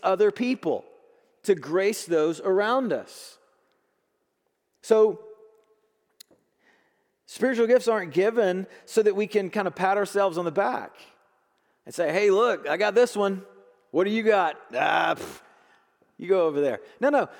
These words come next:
Spiritual gifts are, are, are given to us that we might, that God's grace might flow through us as we manage them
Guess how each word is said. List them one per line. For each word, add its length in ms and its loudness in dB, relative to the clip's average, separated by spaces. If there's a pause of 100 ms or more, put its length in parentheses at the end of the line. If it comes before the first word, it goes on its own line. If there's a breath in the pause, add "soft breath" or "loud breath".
Spiritual 460 -2
gifts 380 2
are, 280 2
are, 160 -2
are 160 0
given 560 0
to 280 -4
us 680 -10 (440 soft breath)
that 240 0
we 420 -4
might, 480 -4 (840)
that 200 -8
God's 320 -2
grace 420 -2
might 300 -6
flow 540 -4 (180)
through 360 -6
us 640 -20 (720)
as 180 -2
we 160 0
manage 680 -4
them 400 -20